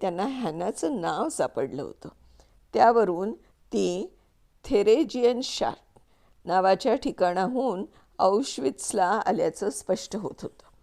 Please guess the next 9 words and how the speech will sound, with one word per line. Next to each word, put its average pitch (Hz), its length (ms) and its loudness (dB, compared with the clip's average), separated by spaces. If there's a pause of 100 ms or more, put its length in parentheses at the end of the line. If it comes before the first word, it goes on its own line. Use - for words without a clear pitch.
(2750)
नोव्हे 180 380 -2
मेस्टो, 175 800 -4 (220)
एकोणीसशे 170 640 -4 (160)
एकोणचाळीस. - 840 -8 (1600)
पंधरा 214 400 2
मार्च 185 500 0 (320)
एकोणीसशे 180 720 -6
एकोणचाळीस 233 800 -2
रोजी 147 420 -8